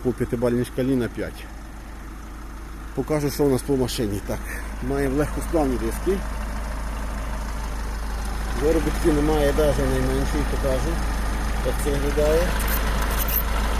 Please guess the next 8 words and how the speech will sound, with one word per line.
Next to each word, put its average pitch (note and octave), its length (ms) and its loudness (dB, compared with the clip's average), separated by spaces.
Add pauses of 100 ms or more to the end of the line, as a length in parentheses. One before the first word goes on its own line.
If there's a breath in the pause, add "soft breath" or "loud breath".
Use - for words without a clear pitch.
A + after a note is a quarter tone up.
(160)
І - 240 2
десь - 240 2
там D3 100 2 (120)
цей. - 80 2 (720)
Колодки F3 380 8
на E3 100 8
всі E3 200 2
замінені. A2 520 4